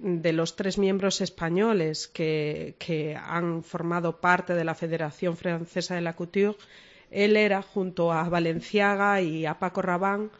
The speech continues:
uno de esos tres, que me parece un hecho, mm, muy simbólico, ¿no?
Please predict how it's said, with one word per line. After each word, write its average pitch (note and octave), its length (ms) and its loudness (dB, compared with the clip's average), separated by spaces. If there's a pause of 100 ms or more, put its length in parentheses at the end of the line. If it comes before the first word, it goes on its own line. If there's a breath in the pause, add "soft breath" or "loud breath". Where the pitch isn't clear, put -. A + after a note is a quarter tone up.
(140)
uno F#3 180 -2
de E3+ 60 0
esos E3 260 -2
tres, - 420 -4 (280 loud breath)
que F#3+ 80 -4
me E3 100 -4
parece F3 300 -2
un F3+ 120 0
hecho, G#3 360 -2
mm, F3+ 500 -4
muy G3+ 340 4
simbólico, D#3 680 -2
¿no? F#3+ 240 -2